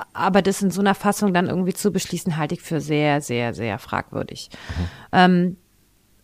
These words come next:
Speaker 1: sollte sowas dann in die Schulkonferenz kommen und es gab eben vorher keine Befassung, habe ich ja eben schon mal gesagt, würde ich immer dazu plädieren, dass Eltern sagen, „Stopp, nein, ähm, das gehen wir so nicht mit.“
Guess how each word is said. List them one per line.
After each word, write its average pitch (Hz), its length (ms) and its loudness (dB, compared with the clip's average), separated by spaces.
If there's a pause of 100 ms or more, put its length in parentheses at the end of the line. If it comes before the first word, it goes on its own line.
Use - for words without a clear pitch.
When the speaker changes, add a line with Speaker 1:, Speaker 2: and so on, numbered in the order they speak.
(300)
Speaker 1:
sollte 208 460 2
sowas 202 360 4
dann 202 160 4
in 185 100 4
die 175 100 0
Schulkonferenz 185 720 -2
kommen 220 300 0
und 190 100 0
es 180 100 -6
gab 202 220 2
eben 175 160 2
vorher 180 300 4
keine 185 240 4
Befassung, 190 480 2
habe 170 100 2
ich - 60 -8
ja 185 80 0
eben 190 160 4
schon 190 120 4
mal 175 120 4
gesagt, 170 240 0
würde 175 120 -2
ich - 160 -12
immer 220 280 8
dazu 196 260 2
plädieren, 180 520 -2
dass 170 160 -6
Eltern 175 360 2
sagen, 165 240 0
„Stopp, - 320 -2
nein, 160 420 4 (540)
ähm, 160 380 2 (160)
das 160 200 0
gehen 165 220 2
wir 156 100 2
so 160 140 -4
nicht 185 320 2
mit.“ 277 320 0